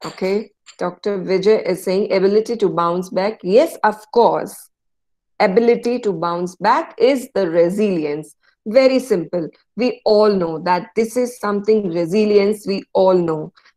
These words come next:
But are we really practicing this in our life? Are we really doing s-, the things which we actually should,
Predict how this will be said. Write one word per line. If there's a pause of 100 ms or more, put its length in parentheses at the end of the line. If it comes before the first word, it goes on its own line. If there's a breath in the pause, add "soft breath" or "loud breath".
But
are
we (720)
really
practicing
this
in
our
life? (260)
Are
we (100)
really
doing
s-, (800)
the
things
which
we
actually
should,